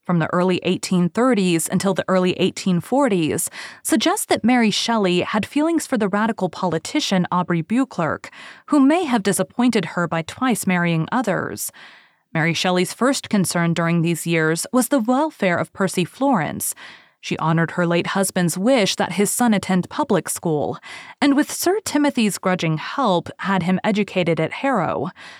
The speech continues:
To avoid boarding fees, she moved to Harrow on the Hill herself so that Percy could attend as a day scholar.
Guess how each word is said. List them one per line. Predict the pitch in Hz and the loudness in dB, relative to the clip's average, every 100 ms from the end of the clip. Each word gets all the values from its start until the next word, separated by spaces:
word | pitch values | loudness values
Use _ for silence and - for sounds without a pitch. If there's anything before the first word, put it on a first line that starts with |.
| - _ - | -20 _ -8
To | - | 0
avoid | 170 156 170 170 151 | 0 2 0 0 2
boarding | 202 240 214 180 | 2 4 4 2
fees, | - 175 170 165 - | 0 0 2 0 -4
she | - 269 | 0 4
moved | 269 381 427 - | 4 2 -2 -4
to | - | -2
Harrow | 262 269 254 240 | -2 0 2 2
on | 190 | 2
the | 180 | 0
Hill | 156 208 185 | 0 0 0
herself | - 170 - 294 269 180 - | 0 -2 -2 0 0 0 -4
so | - 226 | -2 0
that | 214 - | 0 0
Percy | 269 262 240 | -2 0 0
could | - 185 | 0 -2
attend | 180 - 240 202 | -2 0 2 2
as | 170 | 2
a | 170 | 0
day | 254 294 | 2 2
scholar. | - 185 156 143 95 117 | 0 -2 -2 0 -2 -6